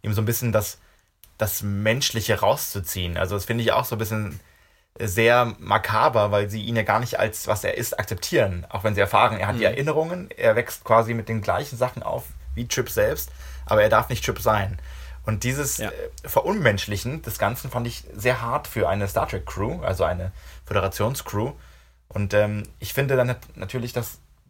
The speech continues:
Speaker 1: diese moralischen Fragen dann auch sehr bedenklich sind, die, wie sie gelöst werden in der Folge selbst.
Speaker 2: Wissen die denn vielleicht alle von Anfang an, dass sie auf dem Holzweg sind? Weil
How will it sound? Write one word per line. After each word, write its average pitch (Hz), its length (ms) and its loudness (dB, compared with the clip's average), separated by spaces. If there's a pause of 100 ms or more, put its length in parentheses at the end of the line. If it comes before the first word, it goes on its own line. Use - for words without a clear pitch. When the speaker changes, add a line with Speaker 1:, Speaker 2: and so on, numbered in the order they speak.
(100)
Speaker 1:
diese 107 160 0
moralischen 107 460 4
Fragen 113 440 4
dann 117 140 0
auch 110 140 2
sehr 117 480 2 (200)
bedenklich 113 540 0
sind, 104 240 -2
die, 101 180 -4 (140)
wie 101 120 -6
sie 101 120 -4
gelöst 104 380 -2
werden 92 160 6
in 98 80 0
der 98 100 2
Folge 98 260 0
selbst. 92 400 -8 (1120)
Speaker 2:
Wissen 185 280 0
die 156 140 0
denn 131 180 2
vielleicht 110 400 -2
alle 127 160 -2
von 117 180 -6
Anfang 107 340 -6
an, 110 120 -4
dass 107 120 -4
sie 110 140 -6
auf 98 120 -8
dem 95 140 -8
Holzweg 95 440 -10
sind? 95 400 -12
Weil 117 300 -4